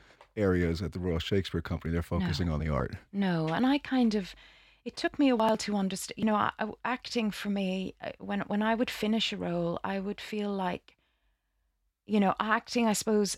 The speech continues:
Speaker 2: like many actors, was a way of dealing with my shyness. So developing the muscle, which is going in and projecting somebody very confident,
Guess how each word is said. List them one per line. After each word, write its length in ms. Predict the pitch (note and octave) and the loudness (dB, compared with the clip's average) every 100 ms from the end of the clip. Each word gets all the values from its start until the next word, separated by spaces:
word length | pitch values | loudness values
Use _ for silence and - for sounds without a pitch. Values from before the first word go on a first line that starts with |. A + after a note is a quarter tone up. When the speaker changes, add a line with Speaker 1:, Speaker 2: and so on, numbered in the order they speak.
| - | -2
Speaker 2:
like 240 | G#3 G#3 | 0 4
many 380 | G3+ A3 A#3+ G3+ | 4 6 4 2
actors, 460 | D#3 - - D#3+ E3+ | 0 -4 -8 -8 -6
was 180 | E3+ | -6
a 20 | F3+ | -2
way 180 | F#3 F3+ | 2 2
of 100 | F3 | 2
dealing 260 | G3 F#3 | 0 2
with 160 | F3 - | 0 -2
my 160 | F3+ | -4
shyness. 840 | E3 - G3+ A3+ E2 - - - - _ _ _ - - - - | -2 -2 0 0 -2 -6 -10 -10 -12 _ _ _ -20 -20 -20 -4
So 160 | A3 | 2
developing 680 | G#3 G#3+ F#3 A3 B3 A#3+ A#3 | 4 4 4 4 4 2 2
the 80 | G3 | 4
muscle, 400 | F#3+ G3 - G3+ | 4 2 2 -2
which 260 | F3 F3+ - | -2 -2 -4
is 120 | F3 | -6
going 400 | - F#3+ G3 F#3+ | 0 2 4 2
in 260 | F3+ F3 F3 | 2 0 0
and 260 | - F#3 E3+ _ | 0 0 0 _
projecting 800 | G3 E3+ G3+ G3+ - - G3 E3+ | -10 -2 0 0 -4 -6 -4 -4
somebody 420 | - F3+ F3 F3 | -2 -2 0 0
very 300 | E3+ F3+ F3+ | 0 0 0
confident, 960 | - - A3+ B3 - F3+ D3 - - | -2 0 2 2 2 -2 -4 -4 -10